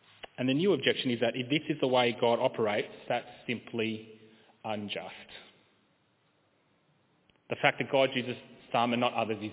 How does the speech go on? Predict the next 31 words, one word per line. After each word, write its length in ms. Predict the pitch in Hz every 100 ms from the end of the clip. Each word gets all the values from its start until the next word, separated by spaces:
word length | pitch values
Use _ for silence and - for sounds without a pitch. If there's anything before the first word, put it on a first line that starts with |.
| -
just 220 | 98 - - - - _ _ _ _ _ - 117
unfair. 680 | 110 98 - 87 73 76 - - - _ _ _ _ _ _ _ _ _ _ _ _ _ _ -
You 60 |
see, 60 | 143
Paul 300 | - 147 151
is 60 | 135
like 180 | 143
the 80 | 147 -
doctor 260 | 143 - 165
that 100 | 139 -
cures 240 | 165 147 143
your 120 | - -
sore 160 | 143 135
toe 140 | 165 151
by 140 | 127 - -
punching 300 | 185 170 175
you 140 | 160 156
in 40 |
the 100 | 143 -
face, 220 | 143 117 -
right? 220 | 127 160 - - - - -
Your 120 | 143 135 -
face 180 | 165 160
is 80 | 147 -
so 140 | 143 139
sore 180 | 143 143
you've 260 | 139 139
forgotten 560 | 147 127 160 147 123 101 123
about 300 | 113 113 117
your 160 | 113
toe. 360 | 110 110 95